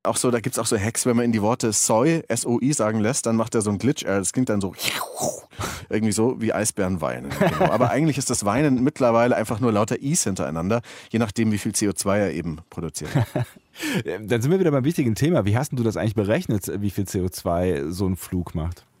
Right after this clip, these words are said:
Speaker 1: Ja, genau. Also das wird oft angegeben in Litern Kerosin pro Passagier und hundert Kilometer. Also
Speaker 2: Mhm.
Speaker 1: das heißt dann so, dieser Flug, wenn du damit fliegst, dann verbrauchst du so und so viel Kerosin, dann verbrauchst du drei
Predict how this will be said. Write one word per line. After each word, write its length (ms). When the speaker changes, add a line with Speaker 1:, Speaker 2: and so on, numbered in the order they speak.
Speaker 1:
Ja, 220
genau. 220
Also 480
das 360
wird 260
oft 380
angegeben 840
in 220
Litern 340
Kerosin 500
pro 220
Passagier 580
und 160
hundert 240
Kilometer. 580
Also 200
Speaker 2:
Mhm. 60
Speaker 1:
das 120
heißt 220
dann 100
so, 200
dieser 160
Flug, 280
wenn 100
du 60
damit 180
fliegst, 380
dann 160
verbrauchst 720
du 80
so 140
und 100
so 80
viel 560
Kerosin, 460
dann 100
verbrauchst 360
du 40
drei 560